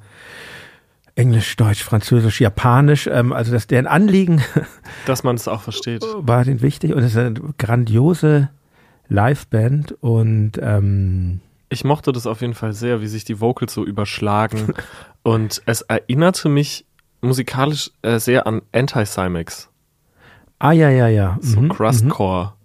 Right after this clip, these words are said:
Speaker 1: mhm. Ja, das ist so
Speaker 2: wenn man das so
Speaker 1: diese,
Speaker 2: sagen kann.
Speaker 1: diese Richtung. Ich höre das manchmal ganz gerne. Das ist halt sehr
Speaker 2: Ich hör das
Speaker 1: erfrischend.
Speaker 2: sehr gerne.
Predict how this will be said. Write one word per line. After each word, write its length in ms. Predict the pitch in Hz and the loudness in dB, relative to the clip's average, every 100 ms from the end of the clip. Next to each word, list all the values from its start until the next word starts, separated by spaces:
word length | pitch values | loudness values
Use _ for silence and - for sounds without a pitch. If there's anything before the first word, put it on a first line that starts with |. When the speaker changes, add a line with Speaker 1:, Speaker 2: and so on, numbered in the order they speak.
| - | -2
Speaker 1:
mhm. 60 | 101 | 0
Ja, 120 | 101 | 0
das 160 | 101 | -4
ist 120 | - - | -6 -2
so 60 | |
Speaker 2:
wenn 60 | 110 | 2
man 100 | 127 | 2
das 100 | 117 | 4
so 60 | 127 | 4
Speaker 1:
diese, 100 | 120 | 4
Speaker 2:
sagen 240 | 98 98 | 4 0
kann. 260 | - 98 95 - _ - | -4 -6 -6 -12 _ -2
Speaker 1:
diese 300 | 123 117 117 | 0 2 2
Richtung. 440 | 127 - 127 110 - | 0 0 0 2 0
Ich 240 | 120 - - | -6 -8 -2
höre 100 | 226 | 2
das 220 | 165 - | 2 2
manchmal 240 | 135 143 | 0 2
ganz 180 | 131 - | 0 0
gerne. 200 | 147 156 | 0 0
Das 80 | 107 | 0
ist 40 | 117 | -2
halt 120 | 117 | 0
sehr 100 | 131 | 0
Speaker 2:
Ich 60 | 143 | 2
hör 100 | 165 | 2
das 100 | 151 | 4
Speaker 1:
erfrischend. 400 | 156 - 131 - | 2 4 2 2
Speaker 2:
sehr 220 | 120 127 | 2 2
gerne. 320 | 107 98 101 | 2 -2 -4